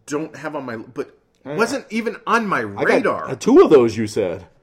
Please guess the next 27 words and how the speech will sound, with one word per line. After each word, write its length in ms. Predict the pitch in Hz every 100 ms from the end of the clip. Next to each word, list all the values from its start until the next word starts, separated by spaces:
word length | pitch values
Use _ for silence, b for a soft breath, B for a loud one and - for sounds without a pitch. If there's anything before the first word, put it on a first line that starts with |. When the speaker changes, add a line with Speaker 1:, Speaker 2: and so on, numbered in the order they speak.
| _ _ _
Speaker 1:
That 640 | 139 151 160 - - _
Speaker 2:
This 180 | 151 165
one 160 | 196 170
Speaker 1:
I 40 |
Speaker 2:
and 100 | 135
another 240 | 135 214
one 100 | 160
Speaker 1:
Oh, 100 | 214
Speaker 2:
we're 40 | 180
gonna 80 | 190
Speaker 1:
yeah, 60 |
Speaker 2:
talk 80 | 175
Speaker 1:
that's 160 | 165 107
Speaker 2:
about. 80 | 104
Speaker 1:
true. 240 | 262 156
Speaker 2:
Yeah. 260 | 147 185 101
Speaker 1:
That 240 | 160 151 - - _ _ _ 156
just 360 | 180 175 -
completely 760 | 175 165 180 196 190 185 170 165 _
had 220 | - 151 160
no 180 | 151
clue 340 | 147 143 135 110
about. 340 | 92 80 - _
So, 220 | - - 135
yeah, 240 | 135 104
tell 260 | - 151 131
us. 260 | 104 -